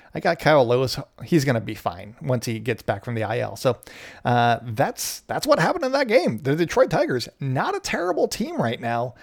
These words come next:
Uh, I, I, we should be a little bit more scared than I think that most of us are, but I don't know that they're there yet. They're not at, you know, twenty twelve.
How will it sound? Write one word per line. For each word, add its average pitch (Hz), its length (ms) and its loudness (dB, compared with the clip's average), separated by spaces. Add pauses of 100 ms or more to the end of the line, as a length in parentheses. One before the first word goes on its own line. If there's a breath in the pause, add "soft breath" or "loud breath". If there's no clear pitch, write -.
(200 loud breath)
Uh, 113 320 -4 (340)
I, 117 140 -2 (100)
I, 151 120 -2
we 180 180 0
should 381 260 0
be 277 120 0
a 196 60 4
little 170 200 0
bit 185 160 0
more 185 180 0
scared 185 300 -2
than 156 100 0
I 117 80 -4
think 160 280 -4
that 127 100 2
most 123 300 -2
of 135 100 -2
us 135 160 0
are, 151 200 2
but 120 380 -4 (680 soft breath)
I 123 60 0
don't 160 200 2
know 160 120 8
that 156 160 0
they're 127 180 4
there 113 320 2
yet. 104 680 -8
They're 127 120 0
not 156 220 -2
at, 185 80 -4
you 165 100 2
know, 120 140 4
twenty 135 340 0
twelve. 120 540 2